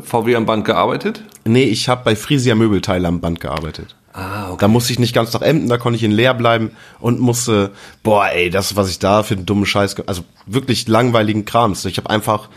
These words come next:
Speaker 2: immer so einen Rollwagen bekommen mit Holzteilen, musste die auf eine Maschine machen und die hat da Furnier an der Seite dran gemacht. Und dann musste ich auf eine Taste drücken.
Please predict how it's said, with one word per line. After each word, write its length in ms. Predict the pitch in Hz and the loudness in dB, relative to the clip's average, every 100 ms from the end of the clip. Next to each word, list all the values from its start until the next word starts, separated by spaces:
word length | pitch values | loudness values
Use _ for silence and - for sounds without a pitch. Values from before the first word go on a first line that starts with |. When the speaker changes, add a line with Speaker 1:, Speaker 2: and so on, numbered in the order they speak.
| - - - | -20 -18 -2
Speaker 2:
immer 140 | 120 | 0
so 100 | 107 | 4
einen 80 | 110 | 2
Rollwagen 580 | 95 104 139 143 156 147 | 4 4 4 2 0 0
bekommen 460 | 143 - 147 160 160 - - - | -4 0 0 -2 -8 -16 -12 -2
mit 260 | 113 107 | 0 2
Holzteilen, 720 | 113 147 - - 151 156 160 | 2 0 -2 -2 0 2 0
musste 260 | 139 123 123 | 0 -2 0
die 100 | 120 | 0
auf 80 | 117 | 2
eine 80 | 117 | 2
Maschine 480 | 110 - 151 147 | 2 0 0 2
machen 260 | 139 135 135 | 2 0 0
und 160 | 120 123 | 0 0
die 40 | |
hat 100 | 120 | 0
da 80 | 113 | -2
Furnier 400 | - 131 123 107 | 0 2 4 2
an 60 | |
der 60 | 95 | 0
Seite 260 | 92 87 85 | 0 -4 -4
dran 180 | 85 85 | -4 -2
gemacht. 300 | 82 82 - _ _ _ _ _ _ _ - _ | -4 -6 -12 _ _ _ _ _ _ _ -20 _
Und 180 | 113 98 | -4 0
dann 160 | 104 107 | 2 4
musste 240 | 107 - | 2 2
ich 80 | 110 | 2
auf 120 | 101 | 2
eine 120 | 104 | 0
Taste 320 | - 95 - | -2 -2 -2
drücken. 340 | 85 80 - | -6 -6 -8